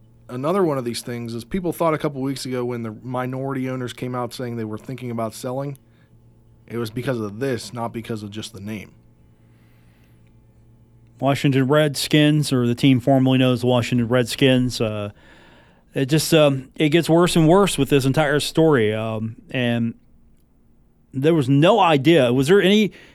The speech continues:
Speaker 2: indication that this, this is what this was?
Speaker 1: Uh, I would say not until yesterday. People in the D C media said we're tweeting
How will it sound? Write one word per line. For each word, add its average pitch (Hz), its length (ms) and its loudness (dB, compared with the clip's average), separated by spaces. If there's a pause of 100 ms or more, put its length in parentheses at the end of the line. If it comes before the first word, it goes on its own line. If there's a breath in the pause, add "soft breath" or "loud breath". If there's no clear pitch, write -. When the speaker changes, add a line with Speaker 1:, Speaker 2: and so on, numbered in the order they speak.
(260 soft breath)
Speaker 2:
indication 190 720 2 (160)
that 143 140 -4
this, 175 380 2
this 156 340 2
is 160 100 2
what 139 360 -2
this 151 200 2
was? 165 460 2 (560)
Speaker 1:
Uh, 139 260 0 (140)
I 131 100 -4
would 220 160 -4
say 190 220 -2
not 135 260 -2
until 156 260 -6
yesterday. 113 600 -6
People 170 500 -6 (1120)
in 151 120 -6
the 135 60 -6
D 143 200 -8
C 143 160 -10
media 127 340 -6
said 131 200 -8
we're 120 100 -8
tweeting 123 520 -8